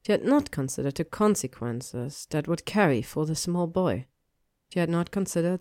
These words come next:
that at the hands of a father such as Malfoy he might be suffering. The guilt caught up to her eventually,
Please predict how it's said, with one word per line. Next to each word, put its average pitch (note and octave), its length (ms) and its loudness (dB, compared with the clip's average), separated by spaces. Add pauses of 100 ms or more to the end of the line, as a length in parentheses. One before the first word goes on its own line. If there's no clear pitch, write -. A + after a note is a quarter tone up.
that F3 320 -2 (100)
at - 240 -8
the E3+ 120 0
hands E3+ 540 2
of D3+ 120 -4
a D#3 80 -2
father E3 440 4
such F3 320 -2
as F3 140 -2
Malfoy D#3+ 720 2
he - 160 -4
might E3+ 320 -2
be D#3 100 -2
suffering. G#2+ 680 -4 (1000)
The G3 100 0
guilt F#3 340 8
caught D3 240 -2
up E3+ 140 -2
to D3 140 -2
her C#3 80 2
eventually, D#3 600 2